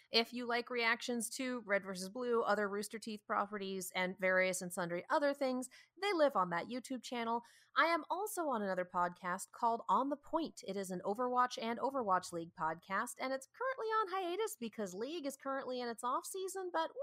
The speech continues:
we may come back for a special episode or two. We shall see. But that is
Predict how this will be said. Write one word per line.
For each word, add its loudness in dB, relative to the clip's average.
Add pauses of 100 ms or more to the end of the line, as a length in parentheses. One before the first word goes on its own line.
(160)
we 2
may 4
come -2
back 2
for -8
a -6
special -8
episode -10
or -4
two. -8
We -8
shall -4
see. -4 (400)
But 0
that 4
is -2